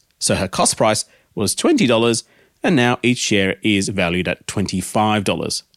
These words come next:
So what is her total rate of return? So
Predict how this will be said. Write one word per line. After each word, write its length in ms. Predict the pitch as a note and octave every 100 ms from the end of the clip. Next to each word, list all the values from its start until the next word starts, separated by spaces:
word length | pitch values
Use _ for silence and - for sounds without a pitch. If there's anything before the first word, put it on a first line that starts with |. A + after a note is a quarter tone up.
| -
So 160 | -
what 100 | C3
is 100 | G#2+
her 80 | G#2
total 300 | F#2+ F#2+ G2
rate 220 | A2 E2+
of 100 | G2+
return? 420 | A#2 - C4+ G2+ - _ - _ - - _ _ -
So 420 | - G#2+ G2